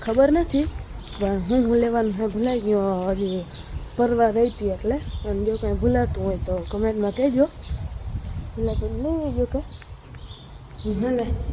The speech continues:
એકલી હોઉં એટલે ટ્રાયપોડ લઈ જાઉં. હા, કેમ કે બાબુ નાવા ગયા, મા ને બધામાં વયા ગયા એટલે એકલી હોઉં તે ટ્રાયપોડ રાખી પછી તમને દેખાડી,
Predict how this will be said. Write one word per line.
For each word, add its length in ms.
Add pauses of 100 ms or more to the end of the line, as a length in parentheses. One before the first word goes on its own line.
(120)
એકલી 360
હોઉં 180
એટલે 180 (100)
ટ્રાયપોડ 600
લઈ 200
જાઉં. 220
હા, 140 (320)
કેમ 140 (120)
કે 140
બાબુ 340
નાવા 300
ગયા, 320 (680)
મા 160 (120)
ને 160
બધામાં 380
વયા 400
ગયા 340
એટલે 280 (520)
એકલી 340
હોઉં 140 (540)
તે 80
ટ્રાયપોડ 500
રાખી 280 (480)
પછી 280
તમને 300
દેખાડી, 360